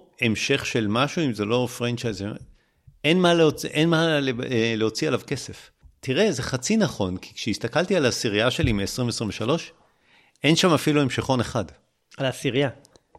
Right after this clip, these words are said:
Speaker 1: על העשירייה שבחרתי, עשרת הסרטים הטובים בעשרים עשרים ושלוש, אין שם אפילו המשכון אחד. בעשרים עשרים וארבע יש ארבע.
Speaker 2: למה? עשית לי עכשיו ספוילר.
Speaker 1: כן.
Speaker 2: לא תעשה לי ספוילר.
Speaker 1: זה אומר, זה אומר שזה נכון, המגמה הזאת קיימת,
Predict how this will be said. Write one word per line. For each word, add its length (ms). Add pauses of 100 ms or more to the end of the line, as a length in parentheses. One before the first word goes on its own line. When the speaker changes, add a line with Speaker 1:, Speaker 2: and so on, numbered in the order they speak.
Speaker 1:
על 140
העשירייה 460
שבחרתי, 500
עשרת 300
הסרטים 360
הטובים 280
בעשרים 260
עשרים 160
ושלוש, 340
אין 180
שם 140
אפילו 240
המשכון 340
אחד. 160 (640)
בעשרים 320
עשרים 240
וארבע 280
יש 140
ארבע. 300 (560)
Speaker 2:
למה? 160
עשית 140
לי 100
עכשיו 180
ספוילר. 280 (1080)
Speaker 1:
כן. 200 (500)
Speaker 2:
לא 140
תעשה 180
לי 60
ספוילר. 240
Speaker 1:
זה 60
אומר, 600 (340)
זה 180
אומר 500
שזה 680
נכון, 560 (160)
המגמה 460
הזאת 220
קיימת, 580